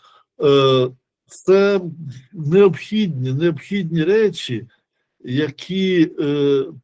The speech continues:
повинні робити медичні працівники, а з цього року і фармацевти. Цього не було, ці-, цього акценту до, е, появи цього при-, наказу, а тепер, е, дійсно з'являється. І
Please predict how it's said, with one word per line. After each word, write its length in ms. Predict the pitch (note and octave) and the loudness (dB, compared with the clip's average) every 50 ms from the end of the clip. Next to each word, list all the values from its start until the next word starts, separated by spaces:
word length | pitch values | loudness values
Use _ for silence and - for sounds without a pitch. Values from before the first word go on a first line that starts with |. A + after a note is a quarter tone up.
| _ - | _ -6
повинні 500 | D3 D3 C#3+ C#3+ F3 F#3 F3+ E3+ D#3+ C#3+ | -4 -2 2 2 2 2 2 0 -2 -2
робити 720 | C#3 C3+ B2+ B2 A#2 D3 D#3+ E3 D3 - - C#3 C3+ C3+ | -2 -2 -4 -4 -2 -2 -2 -2 -4 -6 -8 -6 -6 -4
медичні 480 | B2+ B2 B2+ A#2+ D3 D3+ C3 - D3+ B2 | -4 -6 -6 -6 -6 -6 -6 -6 -10 -8
працівники, 720 | - C3+ B2+ A#2 A#2 - - C#3+ C3+ C#3+ C#3+ C#3 F#3 G3 - | -6 -6 -6 -6 -6 -8 -8 -6 -6 -6 -4 0 0 0 0
а 160 | G3 F3+ D#3+ | 2 0 0
з 160 | C3 - - - | 0 -2 -4 -2
цього 320 | - G3+ G3+ E3 D#3 D3 | 2 4 4 4 2 0
року 300 | C#3 C#3 C3 B2+ - C3+ | 0 -2 -4 -4 -6 -8
і 20 | |
фармацевти. 720 | A#2+ - C#3+ C#3+ C3+ C#3 B2+ A#2+ - C3+ A2+ G2 - - A#2+ | -10 -8 -8 -8 -6 -6 -8 -8 -8 -10 -10 -10 -12 -16 -18
Цього 480 | - - - D#3 D3 F3+ G3+ G3 E3+ - _ _ _ _ _ _ - | -12 -8 -6 -4 0 0 0 0 0 -4 _ _ _ _ _ _ -2
не 120 | C#3 F3 | 0 2
було, 360 | D#3+ D3+ E3 D3+ C#3 A#2+ A2 | 2 4 4 2 2 2 0
ці-, 300 | G#2+ - - C3 B2+ B2+ | -2 -6 -6 -6 -6 -6
цього 260 | B2+ - C#3+ C3+ C3+ | -6 -4 -2 -2 -2
акценту 580 | D3+ - - - - - E3+ D#3+ D#3 - - E3 | -2 -4 -6 -8 -6 -6 -4 -6 -6 -8 -8 -8
до, 240 | D3+ D3+ D#3+ E3+ E3+ | -4 -2 -2 -2 -2
е, 60 | E3 _ _ _ _ _ _ _ - D#3+ D#3 D3 B2+ | -4 _ _ _ _ _ _ _ -12 -10 -10 -8 -2
появи 360 | - E3 D#3+ E3 D#3 D#3 D#3 | 0 2 4 4 4 2 0
цього 280 | C3 - - D#3+ D#3 C3+ | -2 -4 -4 -4 -4 -4
при-, 180 | - D3 D3+ - - | -4 -8 -10 -10 -10
наказу, 680 | D#3 D3+ D#3 D#3 - D#3+ E3 D#3+ D3 C3 C#3+ D#3+ D3+ C3+ _ _ _ _ _ - | -10 -10 -8 -4 0 2 2 2 2 0 -2 -4 -6 -6 _ _ _ _ _ -8
а 120 | - C#3+ | -6 -4
тепер, 520 | C3+ F3+ E3+ E3 - G#3+ A3 A3+ A#3 A3 | 0 0 0 0 2 2 2 4 2 2
е, 580 | G#3+ G3 F#3 F3+ F3 E3 D#3+ D#3 D#3 D3 C#3+ C#3 C3 B2 B2+ B2 B2+ C3+ C3 C3 - _ _ - | 0 -2 0 0 2 2 2 2 0 0 0 -2 -2 -6 -8 -10 -14 -18 -18 -18 -20 _ _ -6
дійсно 340 | E3 G#3 G3 - - - C3+ | -4 -4 -4 -4 -4 -4 -2
з'являється. 840 | A2+ C3+ E3+ E3 E3+ E3 C#3+ A#2+ G#2+ G2+ F#2 - - - A#2+ A#2 B2 | 0 2 2 4 4 4 4 2 2 -2 -8 -10 -10 -10 -10 -8 -6
І 320 | D#3 D#3+ D#3+ E3 D#3+ D3+ | -4 -2 0 0 0 -2